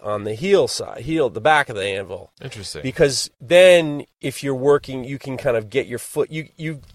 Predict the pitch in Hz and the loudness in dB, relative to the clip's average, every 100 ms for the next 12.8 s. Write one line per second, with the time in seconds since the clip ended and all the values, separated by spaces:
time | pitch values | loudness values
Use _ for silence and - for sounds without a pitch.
0 | - 165 185 208 190 - 165 156 151 135 | -12 -2 2 6 6 4 2 2 4 0
1 | 131 123 120 120 120 117 113 110 104 - | 0 -2 -4 -4 0 2 4 2 -2 -8
2 | - 135 - 135 151 143 139 131 117 117 | -16 -14 -10 -2 0 2 0 -2 -4 -2
3 | 113 104 113 120 - 107 104 - 123 113 | -2 -2 -4 -4 -6 -8 -10 -10 -8 -8
4 | 110 - 135 120 - 104 - _ 160 185 | -10 -6 -4 -4 -6 -8 -10 _ 0 4
5 | 202 165 202 214 208 - 180 - 92 107 | 4 2 4 6 6 6 2 0 -10 -10
6 | - 175 131 110 - 110 - - 80 113 | -8 -4 -2 -4 -2 -6 -6 -16 -12 -4
7 | 120 101 117 113 107 - - _ _ - | -2 -2 -4 -6 -10 -16 -20 _ _ -6
8 | - 143 123 117 107 95 98 92 - 123 | -4 -4 -2 -2 -4 -4 -2 -2 -4 -10
9 | - 104 98 85 - _ - - 104 92 | -8 -8 -8 -10 -14 _ -16 -8 -6 -4
10 | 110 180 226 - 220 - 208 202 123 98 | 2 4 4 2 0 0 2 4 4 0
11 | 95 113 143 - 139 131 127 135 147 143 | -2 -2 -2 0 0 0 0 4 6 4
12 | 131 117 117 104 113 107 95 - | 2 -6 -6 -4 -4 -6 -8 -14